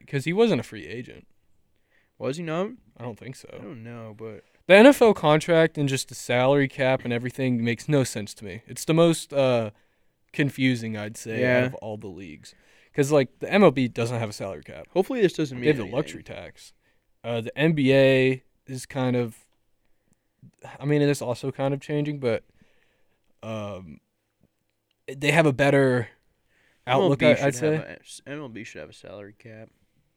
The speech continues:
Speaker 1: Ah, but that would be, I mean,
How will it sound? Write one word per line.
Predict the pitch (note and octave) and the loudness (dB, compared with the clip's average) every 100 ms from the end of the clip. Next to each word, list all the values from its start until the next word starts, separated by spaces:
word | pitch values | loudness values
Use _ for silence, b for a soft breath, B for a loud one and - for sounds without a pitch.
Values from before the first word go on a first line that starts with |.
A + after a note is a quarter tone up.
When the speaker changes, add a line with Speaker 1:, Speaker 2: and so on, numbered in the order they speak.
| _ _ _ _ - | _ _ _ _ -18
Speaker 1:
Ah, | C3 C3+ | -16 -16
but | - - | -16 -16
that | D3 - | -16 -16
would | C#3 B2+ | -18 -14
be, | B2+ A#2+ A2 - _ _ - | -12 -12 -12 -18 _ _ -16
I | C3 | -10
mean, | B2+ B2 | -6 -8